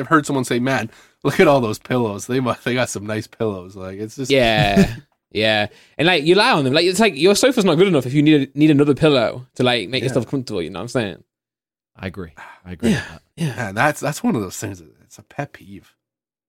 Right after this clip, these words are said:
Speaker 3: It is annoying when someone buys pillows just for that. Like, the, they're like, "Oh, yeah, you know, this sofa would look nice with a couple pillows." It's like,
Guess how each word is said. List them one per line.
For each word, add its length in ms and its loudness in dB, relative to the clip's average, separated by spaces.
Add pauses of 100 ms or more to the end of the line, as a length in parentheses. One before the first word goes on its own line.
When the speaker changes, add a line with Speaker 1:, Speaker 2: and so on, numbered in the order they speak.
(460)
Speaker 3:
It 160 4
is 140 6
annoying 560 -2
when 100 -12
someone 320 2
buys 320 4
pillows 320 -2
just 260 -12
for 200 -12
that. 120 -16
Like, 280 -4
the, 240 0
they're 120 0
like, 200 0
"Oh, 80 2
yeah, 380 2
you 120 -2
know, 160 2
this 160 -6
sofa 400 0
would 140 -6
look 100 -16
nice 320 -2
with 80 -18
a 40 -16
couple 200 -14
pillows." 540 2
It's 120 -16
like, 200 -2